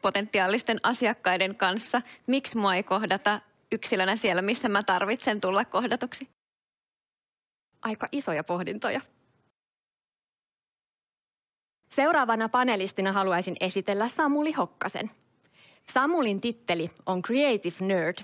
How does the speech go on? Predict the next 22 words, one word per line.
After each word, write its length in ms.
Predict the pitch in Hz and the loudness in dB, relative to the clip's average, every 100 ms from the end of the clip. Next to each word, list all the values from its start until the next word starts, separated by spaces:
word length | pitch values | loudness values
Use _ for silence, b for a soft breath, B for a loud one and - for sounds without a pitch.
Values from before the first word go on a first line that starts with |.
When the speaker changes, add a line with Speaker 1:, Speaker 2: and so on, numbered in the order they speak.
| - _ _ | -18 _ _
Speaker 2:
ja 80 | 254 | -2
se 100 | 269 | 2
on 100 | 262 | 2
rekisteröity 580 | 233 233 294 196 196 208 | 2 -2 -2 -2 -2 -2
tavaramerkki 800 | - 233 202 185 185 180 - - - | 0 2 2 0 0 -4 -6 -12 -6
ihan 380 | 247 214 180 - | -2 0 0 -2
oikeasti. 640 | 165 165 - - - - - _ _ _ _ _ _ - | -4 -4 -4 -6 -6 -14 -18 _ _ _ _ _ _ -2
Samuli 300 | 302 359 349 | 2 2 2
työskentelee 640 | 269 233 226 214 202 196 185 | 2 2 2 0 2 2 0
Krasmanilla, 640 | - 277 294 269 247 247 247 - | 2 2 2 2 2 2 0 0
jossa 320 | 214 208 208 | -2 0 2
ollaan 220 | 196 196 | 2 0
syvennytty 600 | 196 254 214 202 196 214 | 0 0 2 0 -2 0
verkkokaupan 640 | 240 330 - 226 196 190 180 | 2 0 0 0 0 0 -2
strategiseen 720 | - 208 202 185 170 175 180 | -2 -2 -2 -4 -4 -4 -2
kumppanuuteen, 880 | 226 208 - 175 165 165 175 175 185 _ | -2 -2 -2 -2 -2 -2 0 -2 -4 _
ja 120 | 190 | -2
Samuli 400 | 196 220 202 180 | 0 0 0 -2
toimii 380 | 180 294 269 226 | 0 2 2 2
siellä 260 | 208 196 202 | 2 2 2
asiakkaiden 640 | 247 220 190 - 185 185 190 | 2 2 0 0 0 2 2
neuvonantajana 920 | 196 175 165 170 165 160 156 160 | 2 2 0 0 -2 -2 -2 -2